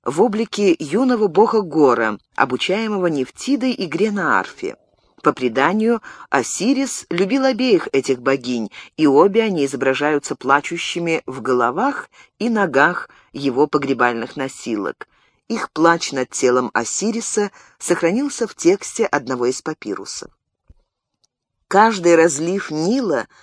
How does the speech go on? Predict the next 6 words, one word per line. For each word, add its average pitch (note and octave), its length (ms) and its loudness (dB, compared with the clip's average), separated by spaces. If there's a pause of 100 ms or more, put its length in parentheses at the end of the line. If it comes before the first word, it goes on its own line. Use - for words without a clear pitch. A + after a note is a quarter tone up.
(180)
рождается D3+ 840 2
из C#3+ 320 -2
одной D3 420 2
единственной F3 840 -4
слезы C#3 680 -4 (300)
Исиды. B2 720 -4